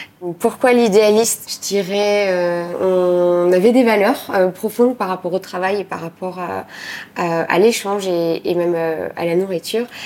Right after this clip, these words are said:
qui nous importaient beaucoup. Notamment, euh, de travailler, euh, des produits frais, de faire de la cuisine maison,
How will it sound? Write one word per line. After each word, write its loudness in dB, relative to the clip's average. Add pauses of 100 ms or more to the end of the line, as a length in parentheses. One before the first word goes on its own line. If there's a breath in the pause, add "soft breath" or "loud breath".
(260 loud breath)
qui -2
nous 6
importaient 0
beaucoup. 2 (920 loud breath)
Notamment, 2
euh, 0
de -4
travailler, 0
euh, -2
des -6
produits -8
frais, -4
de -6
faire -10
de -8
la -6
cuisine -4
maison, -4